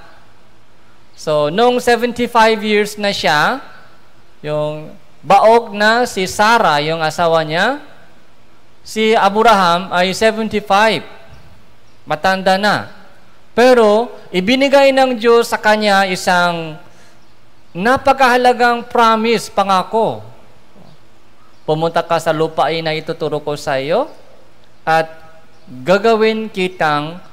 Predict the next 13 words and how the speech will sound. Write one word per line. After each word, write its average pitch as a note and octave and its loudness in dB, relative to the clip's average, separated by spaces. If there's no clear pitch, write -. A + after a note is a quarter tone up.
malaking C#3 -6
bansa." A#2 -8
Gagawin D3 -4
kitang C3+ -6
malaking A#2 -6
bansa. G#2 -12
Yun B3+ -2
po - -4
yung A#3 0
parang A3+ 0
imposible A3 -2
mangyari. F#3 -4
Hmm? C#3+ -16